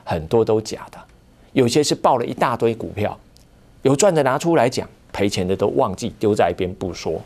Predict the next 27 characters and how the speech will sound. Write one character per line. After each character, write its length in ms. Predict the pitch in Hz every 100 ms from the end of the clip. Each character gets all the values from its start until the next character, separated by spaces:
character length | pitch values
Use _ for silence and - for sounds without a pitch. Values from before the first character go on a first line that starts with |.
| - - - - - -
有 160 | 160
些 140 | 156 214
是 180 | 208 196
甚 220 | - 180
至 80 | -
把 140 | -
会 200 | - 165
员 140 | 123 123
分 160 | 170
成 100 | 151
了 80 | 131 -
N 220 | 202 208
组， 200 | - - - -
每 180 | 107 110
组 140 | 120
股 160 | 107 87
票 160 | 113
都 100 | 101
不 240 | 120 196 123
一 140 | 87
样， 160 | 95 - - _ _ _ _ _
对 80 | -
不 40 |
对？ 140 | 208 220 - _ _ _ _ -
好， 140 | -
所 120 | 87 139
以 140 | -